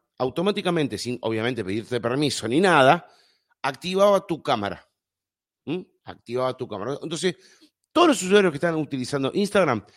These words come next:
cuando entran en, en las, en las historias, automáticamente, sin que vos te des cuenta,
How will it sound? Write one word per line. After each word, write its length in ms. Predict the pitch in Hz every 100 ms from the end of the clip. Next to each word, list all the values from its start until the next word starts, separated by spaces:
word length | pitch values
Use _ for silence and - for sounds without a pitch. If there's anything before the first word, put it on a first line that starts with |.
| _ _
cuando 280 | - 113 127
entran 320 | 180 160 139 -
en, 300 | 120 117 -
en 280 | 110 110 107
las, 340 | 104 92 - - -
en 220 | 131 113
las 180 | 104 95
historias, 560 | 98 - 233 185 104 - _ _ _ _ -
automáticamente, 800 | 123 156 175 175 160 147 127 101
sin 200 | 185 202
que 100 | 165
vos 140 | 156
te 100 | 139
des 120 | 117
cuenta, 580 | - 196 190 123 95 _